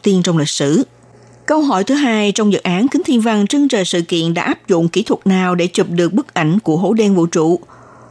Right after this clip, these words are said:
Loài người chưa bao giờ tận mắt nhìn thấy lỗ đen bởi nó hấp thụ mọi ánh sáng xung quanh của nó.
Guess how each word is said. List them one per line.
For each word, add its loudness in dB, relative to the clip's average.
Loài 2
người 2
chưa 0
bao 0
giờ 0
tận 0
mắt 0
nhìn 2
thấy -2
lỗ -2
đen 0
bởi -2
nó -2
hấp -6
thụ 2
mọi 0
ánh 0
sáng -2
xung -2
quanh 0
của -2
nó. -2